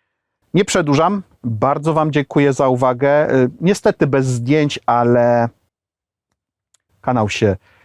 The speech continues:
jest ostatnio nielubiany, więc od jakiegoś czasu muszę być ja, a nie zdjęcia.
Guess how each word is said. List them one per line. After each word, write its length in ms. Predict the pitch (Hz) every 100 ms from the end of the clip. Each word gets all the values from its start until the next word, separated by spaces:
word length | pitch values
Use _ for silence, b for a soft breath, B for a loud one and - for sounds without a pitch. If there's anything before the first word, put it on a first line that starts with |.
| _
jest 260 | - - -
ostatnio 400 | - - - 113
nielubiany, 640 | 120 196 208 185 180 185 180 b b b
więc 340 | 123 123 - -
od 280 | 127 -
jakiegoś 480 | 131 123 123 139 120
czasu 280 | - 110 131
muszę 240 | 117 -
być 240 | 104 110 117
ja, 240 | 151 160 - -
a 120 | 120
nie 280 | 113 110 107 -
zdjęcia. 680 | 120 110 139 139 - 143